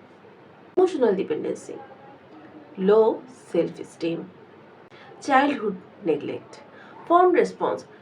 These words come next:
সবাইকে খুশি রাখতে গিয়ে নিজের খুশি হারিয়ে ফেলা। না চাইতেই হ্যাঁ বলেন, কারণ আপনি কাউকে হারাতে চান না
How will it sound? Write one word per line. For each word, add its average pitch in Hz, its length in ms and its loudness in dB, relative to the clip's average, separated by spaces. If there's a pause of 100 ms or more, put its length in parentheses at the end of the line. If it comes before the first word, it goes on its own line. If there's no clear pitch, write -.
সবাইকে 262 760 0
খুশি 185 220 -8
রাখতে 170 260 -6
গিয়ে 208 220 -6
নিজের 185 360 -2
খুশি 165 280 -14
হারিয়ে - 360 -10
ফেলা। - 260 -12 (1000)
না 320 180 4
চাইতেই 370 400 4
হ্যাঁ 254 280 -2
বলেন, 240 460 -4 (540)
কারণ 214 380 0 (100)
আপনি 185 200 -4
কাউকে 165 280 -2 (140)
হারাতে 147 300 -10
চান - 280 -14
না 113 140 -12